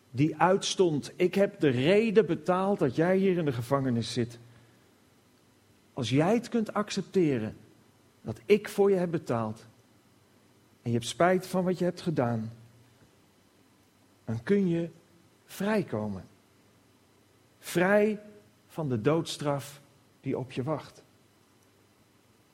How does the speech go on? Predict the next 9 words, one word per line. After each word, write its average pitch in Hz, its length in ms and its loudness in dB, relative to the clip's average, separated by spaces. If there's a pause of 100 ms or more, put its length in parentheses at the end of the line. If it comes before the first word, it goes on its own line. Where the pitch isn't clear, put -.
(480)
En 127 80 -4
de 123 80 0
kerkelijke 202 600 2
leiders 214 600 0 (320)
uit 170 180 2
de - 140 -12
tijd 226 320 2
van 147 200 0
Jezus 196 560 2